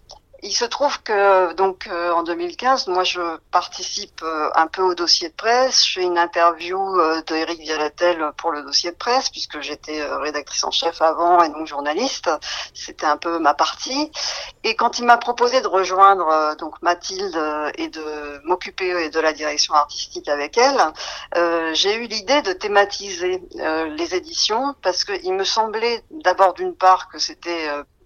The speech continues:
pas plus facile, mais disons que ça avait pour moi plus de sens de développer une thématique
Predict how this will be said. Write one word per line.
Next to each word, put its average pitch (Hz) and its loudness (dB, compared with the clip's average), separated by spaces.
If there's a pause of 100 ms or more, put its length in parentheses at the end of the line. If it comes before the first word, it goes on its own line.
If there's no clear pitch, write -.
pas 247 6
plus 254 -10
facile, 233 -8
mais 180 -2 (220)
disons 214 -4
que - -8
ça 208 4
avait 196 2 (180)
pour 214 -4
moi 247 8
plus 247 -14
de 220 -4
sens 220 0 (400)
de 370 -8
développer 440 -2
une 427 -8
thématique 247 -6